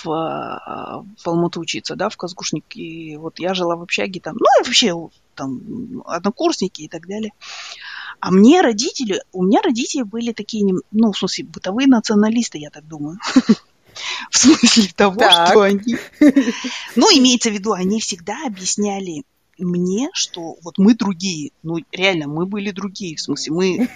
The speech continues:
Speaker 1: к-, жили там несколько семей казахов среди абсолютно русского населения, да? То есть, и, соответственно, в смысле, у нас мулла был, у нас там были какие-то праздники, тои, шмои там всякие и так далее.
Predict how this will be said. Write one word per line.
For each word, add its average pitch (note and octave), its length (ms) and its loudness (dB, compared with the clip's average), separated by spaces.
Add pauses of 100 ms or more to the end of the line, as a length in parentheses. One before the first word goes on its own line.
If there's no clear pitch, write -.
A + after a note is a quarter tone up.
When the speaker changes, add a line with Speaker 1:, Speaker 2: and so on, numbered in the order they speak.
Speaker 1:
к-, - 320 -12
жили F#3 300 -4
там D3+ 140 -6
несколько E3+ 400 -8
семей F3 260 -4
казахов G3 480 -2
среди E3+ 280 -10
абсолютно F3+ 440 -8
русского E3 300 -10
населения, D3 520 -10
да? G#3 140 -14 (1160)
То D3+ 140 -12
есть, - 480 -8
и, C#3 400 -14
соответственно, D#3+ 720 -6
в - 40 -14
смысле, C3 380 -10
у D#3 140 -10
нас D#3+ 200 -6
мулла A3+ 440 4
был, A3+ 320 -2
у F3+ 40 -2
нас F3 220 -2
там E3 160 -6
были E3 300 -8
какие-то D#3+ 440 -16
праздники, A#3+ 520 0
тои, B3+ 260 0
шмои A#3+ 520 2
там F3 160 -8
всякие - 420 -12
и - 100 -20
так D#3 160 -20
далее. C#3+ 300 -12